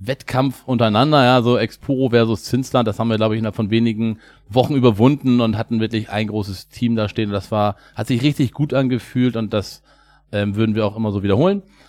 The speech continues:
Ähm, was war eine Herausforderung? Ich glaube, in Summe ist es, geht's da eher darum, dass Exporo natürlich, ähm, auf einen Schlag gewachsen ist, so von hundertzwanzig, hundertdreißig Leute um weitere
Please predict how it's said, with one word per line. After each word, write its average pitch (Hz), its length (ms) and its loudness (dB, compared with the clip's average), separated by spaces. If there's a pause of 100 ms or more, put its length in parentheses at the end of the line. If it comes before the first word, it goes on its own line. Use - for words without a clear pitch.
(200)
Ähm, 123 200 4
was 143 160 6
war 165 100 8
eine 143 80 8
Herausforderung? 170 560 6
Ich 117 60 -4
glaube, 139 220 6
in 120 100 4
Summe 147 260 0
ist 135 160 -4
es, 131 120 -8
geht's 131 200 -2
da 131 100 2
eher 123 100 2
darum, 123 280 2
dass 117 120 -2
Exporo 160 580 2
natürlich, 135 540 -2
ähm, 123 240 -4
auf - 160 -8
einen 135 220 -2
Schlag 127 260 2
gewachsen 123 460 -2
ist, 123 240 -6
so 120 120 -4
von 120 160 -2
hundertzwanzig, 123 1000 -2
hundertdreißig 117 580 0
Leute 127 240 0
um 113 160 0
weitere 120 480 4